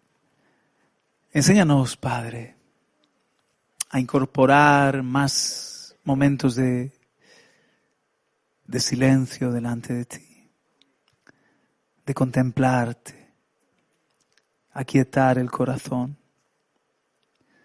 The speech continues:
conectarnos con la frecuencia tuya, sintonizar nuestro corazón con el tuyo.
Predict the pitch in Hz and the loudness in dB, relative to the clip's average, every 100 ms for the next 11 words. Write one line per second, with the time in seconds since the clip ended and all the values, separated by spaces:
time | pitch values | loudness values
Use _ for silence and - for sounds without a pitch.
0 | _ _ _ _ _ - 139 139 - - | _ _ _ _ _ -2 0 0 -2 -2
1 | 135 123 123 123 117 - 131 123 - - | -2 -2 -4 -4 -6 -4 -2 -2 -4 -8
2 | 123 143 143 139 - 139 135 - 156 135 | 0 4 4 2 -2 -6 -6 -2 0 0
3 | 123 - _ _ _ _ _ _ _ _ | -4 -10 _ _ _ _ _ _ _ _
4 | _ _ _ _ _ _ _ _ _ _ | _ _ _ _ _ _ _ _ _ _
5 | _ _ _ _ _ _ - - 147 143 | _ _ _ _ _ _ -6 0 2 2
6 | 135 - 147 135 123 - 160 135 127 - | 0 0 2 2 0 -4 -6 -6 -8 -12
7 | - _ _ _ _ 143 131 - 147 127 | -20 _ _ _ _ -4 -4 -2 -2 0
8 | 135 131 - - 147 139 135 139 135 127 | -2 -2 -6 -4 -2 -4 -4 -4 -4 -2
9 | 156 139 131 123 - | 2 2 2 -4 -8